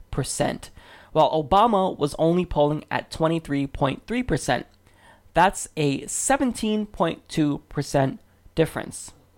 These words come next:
Now, again, as of September twenty-seventh, Bernie Sanders is only thirteen point two points behind Hillary Clinton. So what does that mean? It means that Bernie Sanders, at this point in time, is doing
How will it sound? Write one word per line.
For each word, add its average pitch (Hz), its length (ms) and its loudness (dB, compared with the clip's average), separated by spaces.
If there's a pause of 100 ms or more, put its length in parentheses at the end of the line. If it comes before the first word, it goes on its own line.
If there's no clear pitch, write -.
(340)
Now, 151 180 6
again, 147 520 4 (960)
as 151 200 4
of 143 80 -6
September 196 580 2
twenty-seventh, 196 720 0
Bernie 151 240 0
Sanders 208 480 0
is 139 140 -6
only 147 300 0 (120)
thirteen 156 720 0 (360)
point 139 360 2 (220)
two 170 600 2
points 165 280 0
behind 143 260 -2
Hillary 139 260 0
Clinton. 160 520 0 (280)
So - 200 4
what 208 140 6
does 220 120 0
that 180 180 4
mean? 131 360 -4 (800)
It 202 160 4
means 202 260 2
that 139 180 2
Bernie 165 220 2
Sanders, 165 800 0 (360)
at 160 200 2
this 240 180 6
point 214 280 2
in 190 80 -2
time, 196 440 4
is 156 180 2
doing 180 500 2